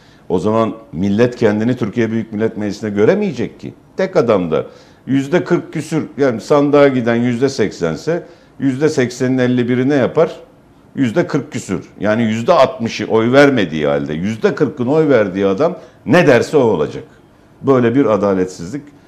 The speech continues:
böyle bir saçmalık. Bir başka şey, peki bu kadar yetkiyi alıyor.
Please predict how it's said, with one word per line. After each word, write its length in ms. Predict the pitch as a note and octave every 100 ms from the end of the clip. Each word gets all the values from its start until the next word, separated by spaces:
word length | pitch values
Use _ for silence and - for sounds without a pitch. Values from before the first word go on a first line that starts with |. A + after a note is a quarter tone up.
| _ _ -
böyle 300 | A#2+ G#2 A2+
bir 100 | C3
saçmalık. 580 | - G#2+ - G2+ D#2 B1+ - _ - - - _
Bir 140 | G3 G3
başka 360 | F3 D#3+ C3
şey, 300 | G#2+ A2 F#3+ - - _ _ _ _ _
peki 240 | D#3+ F3+
bu 80 | F3+
kadar 240 | G#3 G3 F#3
yetkiyi 440 | E3 E3 F#3 G3
alıyor. 320 | F3+ E3+ G#2+